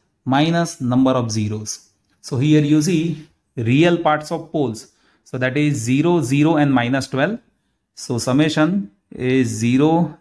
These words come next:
zero, minus twelve for real parts of poles minus summation of real parts of zero. So there is only one zero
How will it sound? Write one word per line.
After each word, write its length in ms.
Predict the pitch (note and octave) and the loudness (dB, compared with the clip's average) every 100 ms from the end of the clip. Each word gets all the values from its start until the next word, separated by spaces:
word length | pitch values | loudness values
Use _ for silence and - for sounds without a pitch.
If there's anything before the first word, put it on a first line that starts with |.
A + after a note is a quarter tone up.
| A#2+ | -4
zero, 500 | A2 C3 C3 C#3 C3 | 0 4 4 4 2
minus 460 | A#2 A2+ A#2+ B2+ | 0 2 0 0
twelve 360 | - C#3 F3+ F#3+ | 0 0 0 -4
for 220 | - B2 | -4 -2
real 300 | A#2 B2+ C3+ | 0 0 0
parts 320 | C3+ C3+ - | -2 -2 -4
of 180 | D3 C#3+ | -8 -6
poles 440 | D#3 G#3 A3 - _ _ _ _ | -6 -6 -6 -14 _ _ _ _
minus 400 | D3 F#3 D#3 C3+ | -2 -2 -2 -4
summation 380 | - C#3 C#3 D3 | -4 -4 -2 -2
of 120 | C#3 | 0
real 280 | B2 C#3 D#3 | 0 -2 0
parts 260 | D3+ C3+ C#3+ | -2 -2 -6
of 160 | B2+ | -8
zero. 360 | A#2 B2 A#2+ D3+ | -4 -4 -2 -4
So 160 | D3+ | -6
there 160 | C3 B2+ | -4 -4
is 100 | C3 | -2
only 240 | C3 C3+ | -2 -2
one 240 | B2+ C3 E3 | 0 0 0
zero 460 | C3+ B2 D#3+ - | 0 2 0 -4